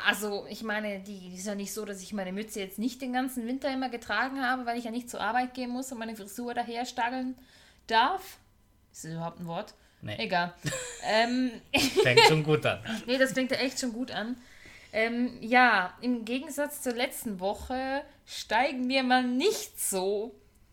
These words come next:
Speaker 2: Es soll ja wieder ein bisschen Professionalität reinkommen,
Speaker 1: Ja, genau.
Speaker 2: ne?
Speaker 1: Wir steigern jetzt da nicht gleich so in diese Schiene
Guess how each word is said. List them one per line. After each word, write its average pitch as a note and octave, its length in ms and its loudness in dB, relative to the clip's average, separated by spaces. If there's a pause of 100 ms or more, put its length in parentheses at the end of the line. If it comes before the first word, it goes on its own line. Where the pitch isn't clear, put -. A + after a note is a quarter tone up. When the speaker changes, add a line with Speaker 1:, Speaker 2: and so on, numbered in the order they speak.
(880)
Speaker 2:
Es - 180 -4
soll C3+ 240 0
ja B2+ 280 0
wieder C#3+ 360 0
ein A#2 220 -6
bisschen C3+ 560 -2
Professionalität A#2+ 1400 -4
reinkommen, G3+ 420 -6
Speaker 1:
Ja, F#3+ 160 8
genau. F#3 260 4
Speaker 2:
ne? G3 60 -6
Speaker 1:
Wir G3+ 140 -2
steigern B3 560 0
jetzt A#3+ 260 -8
da A3 140 0
nicht A#3+ 240 -6
gleich A3 220 -4
so A3 100 -10
in G#3 140 -8
diese G3+ 220 -12
Schiene A#3 540 -10